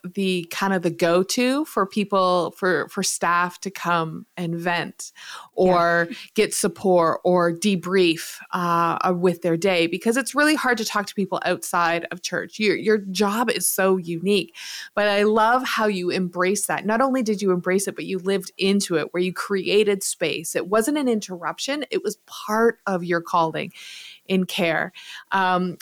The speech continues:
Speaker 1: and one of the practical things that you shared with me that I think is really interesting is that you, you noticed that when a staff member was working through lunch a lot, you would just show up and be like, "Hey, you know,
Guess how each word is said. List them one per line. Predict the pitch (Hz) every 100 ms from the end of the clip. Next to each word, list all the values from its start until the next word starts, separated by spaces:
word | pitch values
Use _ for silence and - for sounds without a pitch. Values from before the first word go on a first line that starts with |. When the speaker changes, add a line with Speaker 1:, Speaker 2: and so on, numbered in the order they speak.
| 226
Speaker 1:
and | 214
one | 240
of | 294
the | 330
practical | 226 220 220 226
things | 208 196 190
that | -
you | 202 320
shared | 330 247 185
with | 170
me | 175 170
that | 185
I | 175 175
think | 180 165
is | 175
really | 170 175 170
interesting | 151 156 180 - 180 -
is | 226
that | 202 190
you, | 220 214 208 - - - _
you | 220 220
noticed | 202 208 220 226 226 226 - - 190
that | 185 175 175 165 202
when | 180 202 190 185 185 -
a | 180 175 175
staff | 170 - 190 190
member | 185 180 175 170 -
was | 180 180 170
working | 170 175 180 170
through | - 165 160
lunch | 160 147 - - -
a | 165
lot, | 156 139 92 - -
you | 202
would | 226 277
just | 294 -
show | - - 185 185
up | 226 226 -
and | 180
be | 196
like, | 190 -
"Hey, | 226 262 170 - _ _ _ _
you | 190
know, | 180 185